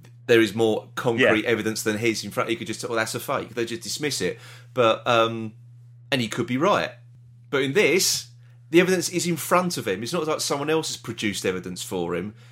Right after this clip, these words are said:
Speaker 1: It's there. He's, he, he's, he is seeing it. He is watching it happen. And he still refuses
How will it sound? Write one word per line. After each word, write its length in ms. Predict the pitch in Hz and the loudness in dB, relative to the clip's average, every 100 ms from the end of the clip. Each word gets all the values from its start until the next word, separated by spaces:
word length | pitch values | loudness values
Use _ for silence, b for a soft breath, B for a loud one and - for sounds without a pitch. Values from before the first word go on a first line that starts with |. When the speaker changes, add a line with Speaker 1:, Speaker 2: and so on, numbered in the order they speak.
| b b b - | b b b -12
Speaker 1:
It's 200 | 143 127 | -8 2
there. 300 | 147 135 131 | 8 10 8
He's, 300 | 135 127 127 | 6 0 -2
he, 380 | - 170 180 156 | 4 4 6 2
he's, 420 | 151 143 - - | -2 -4 -6 -8
he 300 | - 151 180 | -6 0 4
is 100 | 165 | 4
seeing 400 | - - 175 147 | 4 6 6 4
it. 140 | 98 82 | 0 -4
He 120 | 123 | -2
is 120 | 117 | -2
watching 360 | 127 139 - 131 | -4 -4 -4 -6
it 120 | 123 | -6
happen. 480 | 131 127 - - - - b b b b b b b b | -6 -8 -8 -12 -12 -18 b b b b b b b b
And 140 | 110 | -4
he 80 | 110 | -2
still 260 | - 139 127 | -2 0 0
refuses 600 | 117 117 113 95 87 | -2 -2 -2 -2 -8